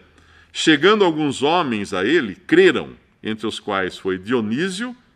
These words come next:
Areopagita, uma mulher por nome Damaris, ou Damaris, e com eles outros."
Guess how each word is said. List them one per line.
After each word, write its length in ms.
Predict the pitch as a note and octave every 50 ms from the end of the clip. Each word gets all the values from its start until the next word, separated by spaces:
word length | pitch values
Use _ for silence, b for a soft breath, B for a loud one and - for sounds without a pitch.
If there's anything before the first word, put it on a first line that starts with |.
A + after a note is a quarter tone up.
| _ _ _
Areopagita, 1040 | - F#2 G2 G2 F#2+ F#2 - - F#2 E2+ F2+ - F#2 G2 A2 A#2 - - G3+ G#3 G3+ b b b b b b b b b b -
uma 200 | C#3 D#3 E3 D#3+
mulher 380 | D3+ D3 C3+ C3 C3+ C3 C3 A2+ -
por 100 | A#2 A2+
nome 320 | A#2 A#2 A2+ A2 G#2+ G#2
Damaris, 760 | F#2 F2 G#2 A2 B2+ D3 D#3+ E3+ F#3+ G#3+ G#3+ G#3 - - - -
ou 160 | - F#2+ F#2
Damaris, 680 | F2 F2 D#2+ E2+ G2 A#2+ D3 F3+ G#3+ G#3 - - - b b b b b b b _
e 120 | - A#2+ A#2+
com 200 | - - C3 A#2
eles 320 | G#2+ A2 A2+ B2 A#2+ G2+
outros." 600 | G2 F2+ F2 E2+ - _ - - - - - _